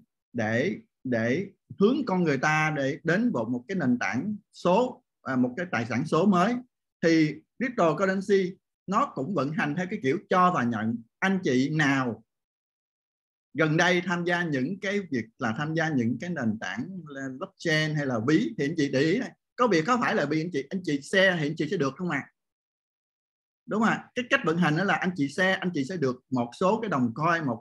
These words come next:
số đồng token hay là được, được một số cái, cái, cái, à, cái, cái phần thưởng trong cái việc anh chị share ra. Thì cái cộng đồng này nó càng lớn mạnh thì cái giá trị của cộng đồng này nó được định giá bằng cái đám đông. Giả sử Uber đang được định giá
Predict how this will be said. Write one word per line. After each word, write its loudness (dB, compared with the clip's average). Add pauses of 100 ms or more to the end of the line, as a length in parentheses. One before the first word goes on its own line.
số -2
đồng -2
token 0
hay -2
là -2
được, -2
được -2
một 0
số -2
cái, -4 (340)
cái, -2 (220)
cái, -4
à, -4 (140)
cái, -8
cái 2 (100)
phần 2
thưởng 0 (240)
trong 0
cái -2
việc 0
anh -2
chị 0
share 0
ra. -4 (260)
Thì 4
cái 0
cộng -2
đồng 2
này 2
nó 0
càng 0
lớn 2
mạnh 0 (100)
thì 0
cái -2
giá 2 (140)
trị 2
của 0
cộng -4
đồng 0
này 0
nó -4
được -2 (140)
định 0
giá 2 (100)
bằng 0
cái -6
đám -4
đông. 0 (420)
Giả 4 (100)
sử 2 (460)
Uber 6 (1000)
đang 2
được 4
định 0
giá 2